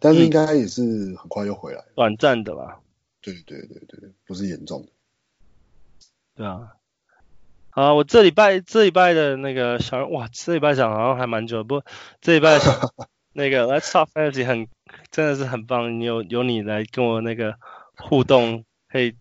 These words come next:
Speaker 2: 激出不同的火花。
Speaker 1: 还，对啊，就是比这个，讲这个比较窄一点，但是我就是还，还是讲得蛮开心的。<laughs>
Speaker 2: 我，我自己其实，我，因为我以前在那个E A做过篮球游戏嘛，
Speaker 1: 哦，
Speaker 2: 然后，
Speaker 1: 哦，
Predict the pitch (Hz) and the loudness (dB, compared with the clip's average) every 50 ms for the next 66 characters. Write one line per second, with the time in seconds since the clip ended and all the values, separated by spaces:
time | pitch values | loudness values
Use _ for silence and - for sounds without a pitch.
0 | _ _ - - - 131 120 - 131 127 127 123 - 139 131 120 110 113 120 110 | _ _ -12 -10 -6 -2 0 0 0 0 -6 -6 -6 -4 -2 -2 -4 -4 -4 -6
1 | 95 90 95 104 92 87 87 - - _ _ _ _ _ _ _ - - - 101 | -6 -6 -6 -6 -6 -6 -6 -8 -12 _ _ _ _ _ _ _ -10 -6 -4 -4
2 | 95 - _ _ _ - 120 117 107 98 90 90 92 95 - 123 110 113 127 123 | -4 -6 _ _ _ 2 4 4 4 2 0 -6 -10 -6 -6 -6 -4 -2 0 0
3 | 120 120 117 113 110 104 _ - 104 92 _ - - 156 151 143 131 123 - - | 2 2 0 -2 -6 -10 _ -10 -12 -12 _ 0 4 4 6 6 4 2 0 -2
4 | 107 110 120 165 170 160 156 - 98 120 127 127 - 90 85 95 104 - 95 - | -2 0 2 4 4 4 4 2 0 0 0 0 -6 -10 -10 -10 -10 -12 -12 -16
5 | _ - 107 117 123 127 127 120 110 98 98 - 123 120 120 117 110 107 95 98 | _ -12 -8 -6 -4 -2 -2 -4 -4 -6 -6 -4 -4 -4 -4 -4 -8 -10 -10 -10
6 | 101 92 - - 98 92 104 120 120 - 101 87 90 87 87 87 - 90 92 87 | -10 -10 -10 -12 -10 -8 -8 -8 -6 -6 -6 -6 -6 -10 -10 -10 -10 -10 -10 -10
7 | - 87 82 82 76 _ _ _ - - - - - - - - _ _ _ _ | -12 -14 -14 -16 -18 _ _ _ -18 -18 -16 -16 -18 -20 -20 -20 _ _ _ _
8 | _ _ - 160 165 160 - - 147 143 135 - 180 190 170 160 147 131 - - | _ _ 0 2 2 2 2 0 -4 -4 -4 -2 -4 -4 -4 -4 -6 -6 -8 -6
9 | 143 135 135 147 151 151 156 - - _ _ - - - _ _ _ _ - - | -6 -4 -2 0 0 0 0 -4 -8 _ _ -20 -20 -20 _ _ _ _ -4 0
10 | 139 135 127 - - _ _ - 185 214 202 165 147 143 131 123 - 120 110 107 | 2 2 2 0 -4 _ _ 2 4 4 4 4 4 2 0 -2 -6 -8 -8 -6
11 | 110 123 117 117 113 113 110 113 110 110 107 104 95 87 73 - _ _ _ _ | -4 -4 -2 -2 -2 -4 -6 -8 -10 -10 -10 -10 -10 -10 -12 -14 _ _ _ _
12 | - 120 123 120 117 113 113 113 110 92 _ _ _ _ _ _ - - 127 113 | -10 -6 -4 -4 -4 -4 -6 -8 -10 -14 _ _ _ _ _ _ -6 -6 -4 -2
13 | 117 117 104 98 98 - - 101 98 95 92 - 110 92 85 82 123 127 117 104 | -2 -2 -2 -2 -6 -8 -10 -10 -10 -10 -8 -8 -8 -6 0 2 4 4 4 4
14 | 113 113 110 101 95 98 95 | 0 0 -2 -4 -6 -10 -14